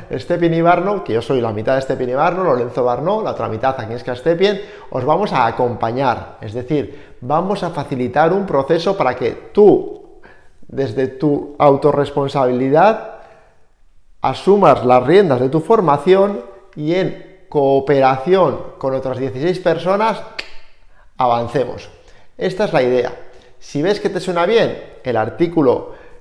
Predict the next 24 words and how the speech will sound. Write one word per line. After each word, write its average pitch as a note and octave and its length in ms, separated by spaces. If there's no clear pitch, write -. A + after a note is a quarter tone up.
de C3 160
Stepien D#3+ 360
y D#3 80
Barno C3 300
en A#2 60
el A#2+ 140
blog D3 480
en C3 140
el C3 100
que C#3 80
explicamos C3+ 800
cómo D3 180
funciona C#3+ 420
este C#3 280
grupo D#3+ 320
de A#2 100
Mastermind, D3+ 760
te A#2 120
puede D3 520
interesar. A#2 1040
Esto F#3 720
va C#3+ 200
a D3 60
ser G#3+ 560